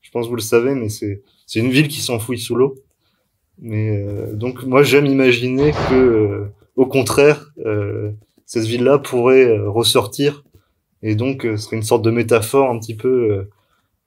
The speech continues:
euh, d'une Bretagne qui, euh, qui ressurgirait, renaîtrait, euh, renaîtrait, et, euh, qui nous éclairerait un peu, qui nous, euh, une Bretagne, du coup, qui est dans nos, dans nos cœurs un petit peu, quoi.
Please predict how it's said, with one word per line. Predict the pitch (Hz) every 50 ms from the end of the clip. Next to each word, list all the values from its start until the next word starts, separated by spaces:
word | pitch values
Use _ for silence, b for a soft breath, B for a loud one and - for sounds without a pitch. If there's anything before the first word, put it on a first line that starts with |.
| -
euh, | 113 104 101 98 95 98
d'une | 101 101 107 107 107
Bretagne | 104 113 113 110 - 123 123 123 120 110
qui, | 110 - - 110 110 110 107 107 101
euh, | 95 95 92 92 95 _ _ _ _ _ _ _ _ _ _ _ _ _ _ _
qui | - - -
ressurgirait, | 104 113 113 107 - - 113 104 104 117 113 113 117 120 123 120
renaîtrait, | 107 98 113 117 117 117 110 113 - - 120 120 123 120 120 117 110
euh, | 101 98 98 98 98 104 107 107 - _
renaîtrait, | - 113 113 110 107 - - 123 123 120 - - _ _ _ _ _ _ _ _ _ _ _ _ _ _ 185
et, | - 110
euh, | 107 104 101 101 101 101
qui | - - -
nous | 117 113 113 117
éclairerait | 120 107 - - 123 117 104 110 127 131
un | 127 117 110
peu, | 107 - 123
qui | 120 - - 120
nous, | 113 110 110 110 110 107 104 101
euh, | 101 98 98 98 - _ _ _ _ _ _ _ _ _
une | - 113 107
Bretagne, | 113 120 104 120 135 131 131
du | 120 120
coup, | - 147
qui | - - 123 120
est | 117
dans | 110 113 113
nos, | 113 110 110 104 101 101 104 110
dans | 110 113 113
nos | 117 120 113
cœurs | 110 127 139 151 143
un | 131 117
petit | 113 123 113
peu, | 107 139 139 135
quoi. | 135 135 120 107 110